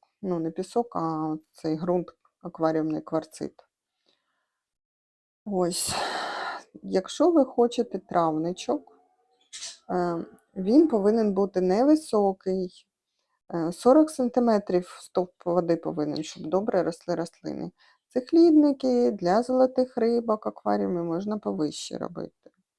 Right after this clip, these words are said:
Якщо це ваш перший акваріум, і ви думаєте, що якщо ви купите маленький акваріум, вам буде легше,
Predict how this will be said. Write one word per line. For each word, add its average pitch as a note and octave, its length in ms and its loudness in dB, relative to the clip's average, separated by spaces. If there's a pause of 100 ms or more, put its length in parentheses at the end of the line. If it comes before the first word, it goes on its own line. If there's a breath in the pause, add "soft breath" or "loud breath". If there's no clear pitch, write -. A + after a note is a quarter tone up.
(460)
Якщо G3 420 0
це C4 200 -2
ваш A3 280 2
перший G3 440 0
акваріум, F#3+ 600 0
і F#3 100 -6
ви F3+ 400 0
думаєте, E3 580 -2
що - 180 -8
якщо - 220 -8
ви E3+ 100 0
купите D#3+ 380 -8
маленький E3 640 0
акваріум, D#3 500 -6
вам D#3+ 200 -6
буде D3+ 220 -8
легше, G3 600 -4